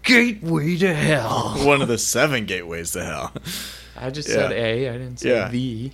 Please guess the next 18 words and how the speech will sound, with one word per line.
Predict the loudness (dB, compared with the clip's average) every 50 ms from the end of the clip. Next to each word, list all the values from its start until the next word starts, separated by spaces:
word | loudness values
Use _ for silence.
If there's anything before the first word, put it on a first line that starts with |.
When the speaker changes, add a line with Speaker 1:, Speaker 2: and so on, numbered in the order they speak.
| -12 -12 -8
Speaker 1:
<laughs> | -6 -6 -2 2 4
Speaker 2:
Oh, | 6
I | 6 6
thought | 4
you | 4
said | 2 0 0 2
aids. | 4 4 6 6 4 2 0 -2 -4 -6 -8 -8 -14 -20 -20 -20 -20 -20 -20 -20 -20 -20 -20 -6 2
Speaker 1:
Oh. | 6 6 8 8 6 4 4 2 2
Speaker 2:
Oh, | 2
sorry. | 4 4 4 6 6 6 6 4 2 0 -2 -6 -10 -14 -20 -20 -20 -20
Speaker 1:
<laughs> | -20 -20 -20 -20 -10 0 6
Speaker 2:
I | 8 8 8 8
got | 8 6 4 4
com-, | 0 0 0 0 -2 -4 -4 -2
<laughs> | 4 8
I | 8 8 8
got | 8 6 4 4
confused. | 4 0 -2 0 2 2 2 2 2 0 -2 -4 -6